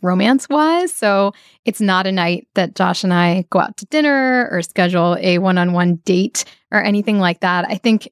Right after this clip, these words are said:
more he really prefers to avoid crowds, and if that's a night that everybody else is gonna be hitting the nice restaurants, that's probably a night we're not going to want to do so.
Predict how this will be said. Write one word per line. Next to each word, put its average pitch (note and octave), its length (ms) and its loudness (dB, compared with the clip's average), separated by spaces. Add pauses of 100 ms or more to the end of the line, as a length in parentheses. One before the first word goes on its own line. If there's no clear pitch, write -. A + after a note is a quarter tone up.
more F#3+ 500 2 (220)
he C4 180 0
really G3+ 240 0
prefers F#3 420 -2
to - 140 -6
avoid F#3 360 0
crowds, B3 440 -2
and F#3 80 0
if E3+ 100 -6
that's F#3 240 -2
a G#3 60 -6
night G3+ 260 -4
that G3 100 -4
everybody F3+ 400 -2
else B3+ 220 0
is C#4+ 100 -6
gonna D4+ 160 0
be D4+ 100 2
hitting D4 260 0
the D4 80 2
nice C#4+ 240 0
restaurants, A#3+ 580 0
that's F#3 260 -2
probably F#3 320 0
a F3 60 0
night F3 220 0
we're F3+ 160 -2
not F3+ 360 -2
going F3+ 280 -2
to - 120 -2
want F3 260 -2
to - 80 -2
do F3+ 140 0
so. F3 360 0